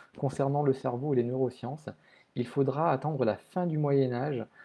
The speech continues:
euh, il faudra attendre quasiment deux mille ans, euh, avec André Vézal qui publie un atlas d'anatomie relativement précis, décri-,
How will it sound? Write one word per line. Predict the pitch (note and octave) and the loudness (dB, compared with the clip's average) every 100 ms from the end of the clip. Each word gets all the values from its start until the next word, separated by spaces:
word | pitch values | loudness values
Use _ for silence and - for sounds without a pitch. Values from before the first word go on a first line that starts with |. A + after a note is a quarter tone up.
| - - A2+ | -20 -14 -6
euh, | G#2+ G2+ G2 G2 F#2+ | -4 -2 -4 -4 -6
il | G2 | -8
faudra | - A2 | -8 -8
attendre | A#2 B2 A2 G2+ | -6 -8 -8 -6
quasiment | C3 B2 B2 | -4 -2 -2
deux | A#2 A#2 | -2 0
mille | D3+ C#3 A2+ | 2 2 0
ans, | D3 _ _ _ _ _ A#2+ | -6 _ _ _ _ _ -10
euh, | G#2+ G#2+ G#2 - | -6 -4 -4 -2
avec | A2+ C3+ C#3 - | 4 4 4 2
André | C#3+ D3 D#3 | 2 2 4
Vézal | C#3 C3 C3 D3+ | 6 6 6 2
qui | D3+ | -4
publie | A#2 - C3 C3 D3+ D#3 | -14 -8 -4 -2 0 0
un | A2+ | 2
atlas | C3+ C3 D3 | 0 0 2
d'anatomie | C3 C3 B2+ C3+ C#3 D3 C3+ | 4 4 0 0 0 0 0
relativement | C#3 D3 - C3+ C#3 | 0 0 -4 -2 -2
précis, | C3+ C3 B2+ - E3+ | 0 -2 -2 -4 -2
décri-, | C#3 C3 - | -2 -2 -8